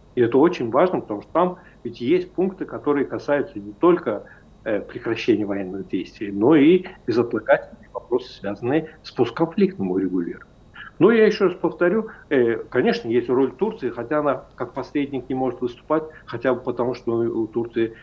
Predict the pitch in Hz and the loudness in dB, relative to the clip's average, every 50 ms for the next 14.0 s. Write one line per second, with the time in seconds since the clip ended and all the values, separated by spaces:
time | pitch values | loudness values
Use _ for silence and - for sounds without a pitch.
0 | - - - - - 92 87 92 98 - - - 123 113 123 165 202 214 190 - | -20 -20 -12 -8 -6 -4 -4 -4 -6 -8 -6 -2 -2 0 2 2 2 4 4 4
1 | - 113 107 101 107 101 107 101 92 95 95 95 95 90 - - 101 95 - - | 4 4 2 2 0 -2 -2 -4 -6 -8 -10 -10 -10 -12 -12 -14 -14 -12 -10 -8
2 | 101 95 92 90 - - 95 98 98 98 92 85 87 85 - 92 92 95 - - | -8 -8 -8 -8 -6 -6 -4 -2 -2 -4 -4 -6 -8 -8 -8 -6 -6 -6 -6 -4
3 | 107 107 104 104 104 98 107 95 - - - - 104 98 104 98 - 113 107 - | -4 -2 -2 -2 -2 0 0 -2 -4 -4 -6 -4 -2 -2 -2 -2 -2 -2 -2 -2
4 | - - - - - 104 - - 104 101 - - 156 160 160 143 117 - - - | -6 -18 -10 -6 -6 -6 -4 -6 -8 -8 -6 -2 0 2 2 2 0 -2 -4 -12
5 | - - - - - - 120 104 107 107 - - 117 110 - - - 110 101 - | -18 -10 -6 -4 -2 0 0 0 0 0 0 0 -2 -2 -2 -4 -4 -4 -4 -4
6 | - 98 - - - 107 104 113 151 185 180 175 151 - - - 113 101 - - | -4 -8 -8 -6 -2 2 4 4 4 4 4 2 -2 0 0 -2 -2 -2 -2 -8
7 | - - - - - 131 123 120 123 - - - - 151 123 107 98 - 139 135 | -18 -20 -6 0 2 4 4 4 2 -4 -14 -6 0 2 2 2 4 4 4 6
8 | 139 143 127 139 143 151 170 180 165 160 151 147 139 123 - 117 120 123 123 139 | 6 6 6 6 6 8 8 8 6 4 2 0 -4 -6 -4 -6 -6 -6 -4 -4
9 | 147 147 143 131 123 120 139 117 104 104 110 107 - - 123 156 190 185 - - | -4 -2 -2 -4 -4 -6 -6 -6 -6 -6 -8 -6 -2 0 2 2 2 0 -2 -14
10 | - - - - - 104 - - - 98 95 98 120 127 - 123 123 120 117 127 | -14 -14 -14 -12 -12 -12 -10 -10 -8 -8 -6 -6 -4 0 2 2 2 4 6 6
11 | 165 208 202 160 123 - - - - 120 120 151 180 180 - 113 110 110 - - | 6 6 6 2 0 -2 -2 -2 0 2 4 4 2 0 -2 -2 -2 -2 -2 0
12 | 139 175 202 180 - - 117 98 - - - - - 143 123 117 - 131 151 147 | 0 0 0 0 -2 -4 -8 -8 -8 -12 -20 -8 -4 -2 0 2 2 2 2 2
13 | 156 117 120 120 120 123 - - 110 - - - - 110 107 107 120 135 131 - | 2 2 2 2 2 0 -8 -8 -8 -8 -10 -8 -4 -2 -2 -2 -2 -4 -6 -6